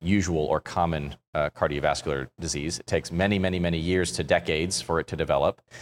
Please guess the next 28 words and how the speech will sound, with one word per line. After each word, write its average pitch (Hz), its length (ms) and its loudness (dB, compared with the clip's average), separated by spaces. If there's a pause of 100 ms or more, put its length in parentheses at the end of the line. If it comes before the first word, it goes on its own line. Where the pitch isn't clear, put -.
(580)
due 113 160 6
to 110 160 0
a 85 80 4
confluence 104 680 2
of 87 180 -2
multiple 92 400 0
risk - 180 0
factors, 156 640 2
and 87 400 0
the 87 160 0
way 92 580 2 (420)
the, 82 360 0
the, 80 260 -4
the 85 120 0
risk 107 340 4
is 92 80 0
gonna 98 100 2
be 90 80 0
proportional 92 560 0
to - 140 -4
the 82 140 0
cumulative 110 760 2
lifelong 90 480 2
exposure 92 580 2
to - 180 -2
each 90 200 -2
of 80 100 0
these 76 380 -4